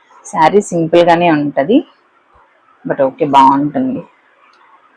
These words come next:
అంచు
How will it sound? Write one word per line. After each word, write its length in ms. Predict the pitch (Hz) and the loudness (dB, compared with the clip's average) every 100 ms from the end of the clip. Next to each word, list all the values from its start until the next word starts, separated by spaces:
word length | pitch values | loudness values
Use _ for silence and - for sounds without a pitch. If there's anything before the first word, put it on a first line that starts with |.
| _ _ _ - _ _ _ _ _ _ _ - _ _ _ _ _ _ 1077 _ _ _ _ _ - _ - _ _ - - - - - - - - _ _ _ _ _ _ _ - _ _ _ _ _ _ - | _ _ _ -20 _ _ _ _ _ _ _ -20 _ _ _ _ _ _ -20 _ _ _ _ _ -20 _ -20 _ _ -20 -20 -20 -20 -20 -20 -20 -20 _ _ _ _ _ _ _ -20 _ _ _ _ _ _ -8
అంచు 260 | 160 160 | -8 -8